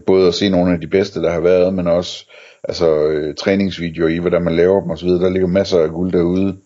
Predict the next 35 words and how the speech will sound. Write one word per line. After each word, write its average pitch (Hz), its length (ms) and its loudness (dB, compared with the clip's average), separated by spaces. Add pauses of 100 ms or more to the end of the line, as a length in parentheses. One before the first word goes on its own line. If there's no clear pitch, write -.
(960)
Øhm, 78 520 0 (680)
og 90 100 0
så 95 280 2 (500)
vil 92 100 -2
jeg 92 100 2
gerne 104 200 2
opfordre 85 440 0
til, 104 260 -4
at 87 80 -2
man, 82 400 -2 (320)
hvis 90 160 -8
man 90 140 0
begynder 98 280 2
at 90 60 4
arbejde 95 220 2
med 87 180 0
det, 95 120 -2
jamen 85 160 -6
så 92 80 -8
prøv, 98 580 0 (580)
prøv 101 140 2
det 87 60 4
af 95 140 2
på - 80 -10
skrift. - 460 -4
Prøv, 95 380 2
om 85 60 2
man 87 160 -2
kan 87 140 -8
tage 110 180 -2
nogle 104 200 0
af 85 60 -8
de 87 60 -8
her 98 80 2
principper 90 640 -4